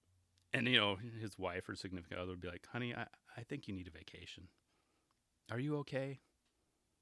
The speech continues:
I don't believe you." <laughs> I loved the early grab to wall ride as he was walking down those steps. Very cool. And I'm glad they showed multiple angles. And it looks so easy, but it's not.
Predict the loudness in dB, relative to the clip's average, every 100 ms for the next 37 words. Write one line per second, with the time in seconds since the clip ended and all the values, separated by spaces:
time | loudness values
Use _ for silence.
0 | _ _ _ _ _ _ -2 -2 -2 -2
1 | -2 -4 -8 -12 _ _ _ _ _ _
2 | _ _ _ -20 -20 -16 -10 -10 -10 -14
3 | -18 -18 -18 -18 -20 -4 2 2 6 10
4 | 12 12 12 12 10 4 -6 -12 -16 -20
5 | -20 -20 -10 -2 4 6 6 8 12 12
6 | 12 10 6 6 10 12 12 10 8 0
7 | -10 2 2 4 2 4 4 4 2 2
8 | 2 0 -2 2 6 6 4 -8 -14 _
9 | _ _ _ _ _ 0 2 2 0 -4
10 | -4 -8 _ _ 6 6 12 12 12 10
11 | 6 6 6 6 4 2 2 4 2 -2
12 | -10 -16 -20 _ _ _ _ _ _ 10
13 | 12 12 12 10 10 4 8 12 12 12
14 | 8 4 4 4 6 6 4 4 4 4